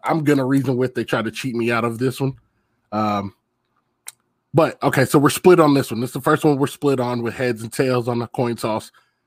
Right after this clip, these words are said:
Next one's gonna be length of national anthem. The over and under for this is two minutes.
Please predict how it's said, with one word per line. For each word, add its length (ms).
Next 240
one's 160
gonna 160
be 180
length 320
of 80
national 460
anthem. 400
The 100
over 340
and 120
under 240
for 160
this 300
is 320
two 300
minutes. 580